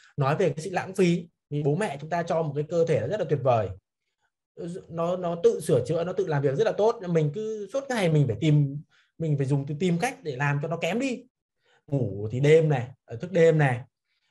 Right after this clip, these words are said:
rồi mà tắt hết đèn đi thì dùng điện thoại này, ờ, lên trên giường cũng cầm điện thoại này, nó cứng hết cả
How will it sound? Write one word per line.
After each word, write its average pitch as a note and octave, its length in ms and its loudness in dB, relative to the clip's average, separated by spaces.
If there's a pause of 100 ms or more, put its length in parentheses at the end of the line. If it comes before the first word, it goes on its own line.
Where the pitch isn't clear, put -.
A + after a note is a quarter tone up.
(240)
rồi C3 120 -4
mà C3+ 260 -6 (540)
tắt F#3+ 140 -4
hết A3 180 2
đèn D3+ 240 4
đi E3 120 2
thì D3+ 120 4
dùng C3+ 160 2
điện E3 140 -2
thoại D3+ 260 -2
này, C3+ 260 -2 (400)
ờ, C3+ 140 -6 (180)
lên E3+ 180 4
trên E3+ 100 2
giường D#3 200 4
cũng F#3 100 -6
cầm D#3+ 160 4
điện D#3 200 2
thoại D3+ 240 0
này, C3 220 0 (1000)
nó D#3+ 180 -8
cứng F3+ 200 0
hết A3 160 0
cả F#3+ 60 0